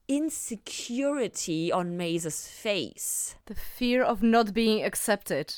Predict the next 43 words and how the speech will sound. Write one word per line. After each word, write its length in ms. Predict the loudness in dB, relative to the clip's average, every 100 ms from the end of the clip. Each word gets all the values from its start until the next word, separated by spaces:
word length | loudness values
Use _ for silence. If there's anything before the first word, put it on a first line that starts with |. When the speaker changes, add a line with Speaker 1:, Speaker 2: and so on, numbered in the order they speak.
| -4
Speaker 1:
And 180 | -4 -4 -6
scaring 760 | 2 6 8 8 4 2 -2 0
one 300 | 6 8 8
of 200 | 4 2
her 140 | -2
very 280 | 0 2 0
few 320 | -2 -4 -4
friends 560 | -4 -2 -2 0 -4 -4
away. 580 | 0 2 2 2 2 2
And 260 | 2 0
it's 260 | -4 -8 -4
just, 400 | -4 -4 -8 -16 _ _
<gasps> 1200 | -10 -2 2 4 4 4 0 -2 -6 -8 -12 -6
And 120 | -6 -2
she's 340 | 0 0 -2
showing 460 | -4 -2 -2 -4 -6
Trixie 380 | -8 -8 -8
her 200 | -6 -6
true 640 | -8 -12 -12 -2 0 0 -2
face. 800 | -8 -2 0 0 -2 -2 -4 -4
This 160 | -4
scene 380 | -4 -6 -6 -8
was 160 | -6 -6
so 300 | -2 -2 -2
sweet 340 | -4 -4 -4
and 100 | -4
so 220 | -6 -4
heartbreaking, 800 | 0 0 -2 -4 -6 -4 -6 -4
and 100 | -4
I 80 | -6
just 260 | -6 -8 -4
loved 220 | -4 -2
it 100 | -4
so 200 | -4 -4
much. 340 | -4 -6 -6 -6
And 160 | -4
it's 200 | -4 -4
so, 340 | -2 -2 -2 -2
it 120 | 0
is 100 | 0
so 180 | 0 -2
much 240 | -4 -4 -2
at 160 | -4